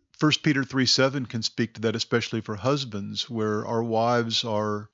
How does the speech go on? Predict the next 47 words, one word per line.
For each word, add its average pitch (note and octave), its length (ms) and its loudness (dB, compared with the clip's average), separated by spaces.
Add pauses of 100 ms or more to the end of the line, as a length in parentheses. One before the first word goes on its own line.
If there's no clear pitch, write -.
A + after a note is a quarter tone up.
weaker C#3 400 2
vessels, A#2 680 0
meaning A2+ 360 0
they're A2 100 0
more G#2 220 0
delicate, A2+ 540 -2
not A#2 200 -6
that A2+ 140 -10
they're G#2 140 -4
inferior. A2 440 0
She's G#2 200 -6
a G2 40 -6
fellow C3+ 320 0
heir A#2 100 4
of G#2+ 60 2
the A2 60 -4
grace G#2 340 -2
of A2 120 -12
life, A2 320 -4
but - 100 -12
she's G#2+ 260 -4
more G2+ 160 -4
sensitive. A2 640 -4
And A2 140 -6
so G#2 400 0
I - 80 -20
think A#2+ 200 -2
some C3+ 360 2
men B2+ 600 0
who A#2+ 80 -8
feel B2 160 -4
like, A2+ 140 0
"Well, A#2 180 2
with F#2+ 120 -2
the A2+ 100 4
other B2 160 4
men, B2+ 480 2
I G#2+ 100 -2
can G2+ 160 -4
talk B2+ 280 0
this B2 220 -2
way A#2+ 320 4
and G2+ 120 -4
they G2 60 -4
can F#2 160 -10
handle C#3 380 0
it," C3 200 -6